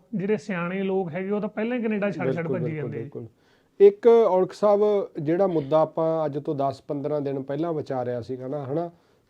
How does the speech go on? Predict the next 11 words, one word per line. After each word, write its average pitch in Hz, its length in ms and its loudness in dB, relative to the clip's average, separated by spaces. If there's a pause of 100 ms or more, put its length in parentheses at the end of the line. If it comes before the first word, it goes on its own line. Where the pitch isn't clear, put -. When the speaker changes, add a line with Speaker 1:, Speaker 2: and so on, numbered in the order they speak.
Speaker 2:
ਬਜ਼ੁਰਗਾਂ 143 500 4
ਦਾ, 123 260 -4 (520)
ਉਹ 254 140 4
ਬਜ਼ੁਰਗਾਂ 190 560 4
ਦਾ 208 140 4
ਮੁੱਦਾ 185 400 0
ਇੱਕ 185 180 -2
ਵਾਰੀ 196 200 2
ਫਿਰ 202 280 2
ਭੜਕਿਆ 147 580 0
ਹੈਗਾ। 110 180 -16